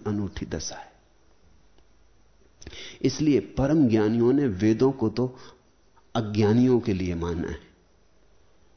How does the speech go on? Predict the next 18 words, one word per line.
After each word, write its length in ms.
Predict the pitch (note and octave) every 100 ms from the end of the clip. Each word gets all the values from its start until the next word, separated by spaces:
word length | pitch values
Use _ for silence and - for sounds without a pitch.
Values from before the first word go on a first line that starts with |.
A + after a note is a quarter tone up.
| _ _ _ _ - -
अष्टावक्र 560 | A#2+ - A2+ A2+ A#2 C3+
भी 160 | B2+
वही 220 | A2+ G2
मानते 380 | G2 B1 E2 -
हैं, 100 | - - - _ _ _ _ _ _ _ _ _ _ _ - - -
बुद्ध 340 | G2+ D#3+ C#3+
भी 140 | D3 C3+
वही 240 | A2+ G#2
मानते 380 | G2 D2 - -
हैं, 60 | G2+
महावीर 520 | A2 B2+ D3 D3+ D3
भी 140 | C3+
वही 240 | B2 G2 G#2
मानते 400 | D2 D#2+ - -
हैं। 240 | - - _ _ _ _ _ _ _ _ _ - - G#2+
वेदों 440 | G#2+ C3+ C3+ C#3+
को 160 | C#3+ C#3+
तो 360 | - C3+ -